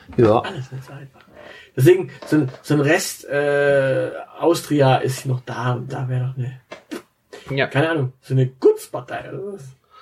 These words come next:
Speaker 1: Ja, mit, mit denen könnten wir ja auch, ähm, also das, wir wissen ja, dass das Motto Österreichs, äh, Tu Felix Austria Nube ist, damit denen könnten wir dann auch drüber sprechen, ob man auch Ehen ohne Kinder fördern kann.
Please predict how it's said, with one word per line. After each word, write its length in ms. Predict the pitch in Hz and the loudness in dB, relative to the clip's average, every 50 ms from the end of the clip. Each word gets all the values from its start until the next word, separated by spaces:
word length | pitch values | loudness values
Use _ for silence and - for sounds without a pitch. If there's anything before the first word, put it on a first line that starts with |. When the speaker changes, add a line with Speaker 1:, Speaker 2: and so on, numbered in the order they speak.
| _ _ | _ _
Speaker 1:
Ja, 420 | - 135 143 170 226 277 302 294 - | 0 4 4 6 4 4 2 -2 0
mit, 220 | 160 165 175 175 165 | 2 2 2 4 2
mit 140 | 175 - | 2 2
denen 140 | 185 196 208 | 2 2 2
könnten 260 | 196 214 214 170 175 | 2 0 -2 0 0
wir 80 | 175 175 | 2 2
ja 200 | 175 175 165 147 | 4 4 4 4
auch, 340 | 156 160 165 165 - - - | 4 2 2 0 -4 -6 0
ähm, 420 | 147 151 151 151 151 151 147 - - | 2 2 2 2 2 -2 -4 -6 -6
also 300 | - 151 156 160 156 147 | -2 0 2 2 2 2
das, 280 | 139 143 139 139 - 147 | 2 -2 -4 -4 -2 0
wir 120 | 143 143 | 0 0
wissen 180 | 156 190 208 185 | 0 0 -2 0
ja, 80 | 165 | 0
dass 180 | 139 135 - - | 0 -2 -4 -10
das 180 | - 139 - | -14 -10 -6
Motto 320 | 160 156 151 151 156 165 170 | -2 0 0 2 2 2 2
Österreichs, 640 | 160 175 - - 165 156 147 147 151 156 156 - - | 2 2 0 0 0 2 2 2 2 0 -2 -2 0
äh, 200 | 143 147 143 139 | 2 2 2 2
Tu 140 | - 160 151 | 0 -4 -4
Felix 300 | - 151 143 143 143 - | -4 -4 -4 -2 2 2
Austria 500 | 139 151 156 156 - 160 156 147 139 135 | 2 2 2 0 -4 -2 0 2 2 2
Nube 280 | 139 151 190 196 214 | 0 0 0 2 2
ist, 220 | 196 202 214 - - | 2 2 2 0 0
damit 220 | 170 160 160 160 | 0 0 0 -2
denen 140 | 165 156 156 | -2 -2 -2
könnten 240 | - 165 160 151 160 | -2 -4 -4 -2 0
wir 80 | 160 | 2
dann 200 | 156 151 151 151 | 2 2 2 2
auch 160 | 143 139 143 143 | 2 2 2 2
drüber 220 | 156 156 156 151 | 2 2 2 2
sprechen, 320 | - - 147 156 156 175 | 2 2 0 0 0 0
ob 100 | 135 135 | -2 0
man 160 | 147 143 139 131 | 0 0 0 2
auch 140 | 143 147 | 0 0
Ehen 220 | - 156 156 147 143 | 0 0 0 0 0
ohne 200 | - - 185 180 | -2 -2 -4 -4
Kinder 280 | 175 - 175 170 170 165 | -6 -6 -6 -6 -6 -4
fördern 360 | - - 170 170 170 175 180 | -2 -2 -2 -2 -2 -4 -6
kann. 340 | - 180 170 180 202 - | -6 -6 -6 -6 -8 -10